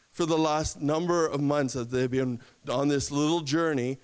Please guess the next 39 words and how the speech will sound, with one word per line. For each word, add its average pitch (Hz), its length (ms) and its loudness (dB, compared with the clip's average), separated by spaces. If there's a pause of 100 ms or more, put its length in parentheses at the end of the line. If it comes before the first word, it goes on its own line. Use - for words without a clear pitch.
(140)
God 143 200 0
actually 147 400 0
literally 147 480 2
sent 160 400 -2
them 160 240 0
the 139 120 0
wrong 151 440 2
way, 127 460 0 (300)
um, 139 220 0
so 147 180 0
that 143 140 0
they 147 120 2
would 147 140 2
have 147 120 2
a 143 60 0
little 151 260 0
time 151 400 0
to 135 80 0
get 147 140 2
organized 143 640 2
before 139 260 0
they 151 120 2
got 147 180 2
to 147 60 -4
the 147 120 -2
promised 151 440 0
land. 131 240 0 (240)
So 170 120 0
they've 170 100 4
been 170 160 2
out 220 200 2
in 226 40 -4
the 214 100 4
wilderness 202 460 2
for 170 180 0
a 156 60 2
couple 202 280 0
of 196 60 2
months. 180 340 2